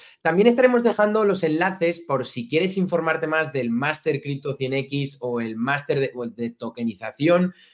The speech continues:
Dejaremos los enlaces debajo en la descripción de este mismo vídeo. Y también creo que es muy bueno compartir a veces las opiniones y los testimonios de los propios alumnos. Porque lo decía, me acuerdo un, un alumno en el máster,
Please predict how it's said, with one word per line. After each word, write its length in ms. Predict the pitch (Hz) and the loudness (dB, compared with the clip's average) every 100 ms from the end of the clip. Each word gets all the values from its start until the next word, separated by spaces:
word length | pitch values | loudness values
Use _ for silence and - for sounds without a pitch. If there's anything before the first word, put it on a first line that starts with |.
| _ | _
Dejaremos 380 | - 147 180 214 | -4 2 2 4
los 160 | 220 202 | 2 2
enlaces 400 | 196 196 196 156 | 2 2 0 0
debajo 320 | 170 190 196 | 0 0 2
en 60 | |
la 80 | 185 | 2
descripción 560 | 160 151 147 147 185 180 | 0 -2 -4 -2 0 2
de 80 | 165 | 0
este 180 | - | -2
mismo 320 | 165 147 143 131 | -6 -4 -2 0
vídeo. 340 | 117 101 92 | -2 -4 -10
Y 160 | - 147 | -8 -2
también 560 | 156 147 156 226 220 220 | -2 0 0 0 0 0
creo 200 | 165 185 | 0 2
que 80 | |
es 80 | 196 | 2
muy 180 | 185 175 | 4 4
bueno 340 | 156 180 190 | 4 2 2
compartir 640 | 190 151 143 135 - 165 170 - _ - | 0 0 0 -4 0 0 0 -8 _ -4
a 80 | 139 | 0
veces 400 | 160 165 180 - | 2 2 -2 -2
las 300 | 151 151 143 | -2 0 0
opiniones 560 | 156 147 160 233 233 208 | -2 0 0 0 0 0
y 20 | |
los 180 | 185 - | -2 -2
testimonios 580 | 160 - 160 196 220 | -6 -4 -2 0 0
de 80 | 180 | 0
los 140 | 143 139 | -2 0
propios 440 | 165 175 180 143 | -2 0 -2 -2
alumnos. 560 | 139 208 208 113 - _ _ _ | 2 2 2 0 -6 _ _ _
Porque 200 | 143 147 | -2 4
lo 80 | 151 | 4
decía, 360 | 143 180 226 | 4 2 2
me 80 | 214 | 2
acuerdo 320 | 170 185 180 | 0 0 2
un, 240 | 190 180 180 | 4 4 2
un 140 | 165 | 0
alumno 360 | 160 165 180 170 | 2 4 4 4
en 120 | 147 | 4
el 100 | 135 | 0
máster, 540 | 139 180 185 165 185 | -2 -4 0 0 0